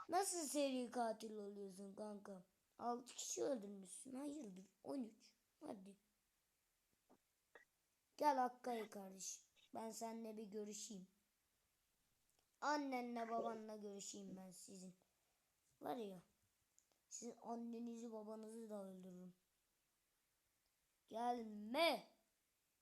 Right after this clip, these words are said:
Şerefsiz attı beni. Oğlum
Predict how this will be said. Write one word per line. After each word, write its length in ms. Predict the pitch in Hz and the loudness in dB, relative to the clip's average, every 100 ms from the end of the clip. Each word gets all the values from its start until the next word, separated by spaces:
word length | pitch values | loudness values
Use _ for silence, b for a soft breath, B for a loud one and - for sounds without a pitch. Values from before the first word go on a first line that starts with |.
| _ - | _ -18
Şerefsiz 580 | - 220 202 185 202 202 | -10 -8 -6 -8 -10 -10
attı 340 | 196 - 208 | -10 -10 -8
beni. 260 | 196 190 185 _ _ _ _ _ _ _ _ _ _ _ _ _ _ _ | -8 -10 -14 _ _ _ _ _ _ _ _ _ _ _ _ _ _ _
Oğlum 460 | 294 359 311 247 | 8 8 8 4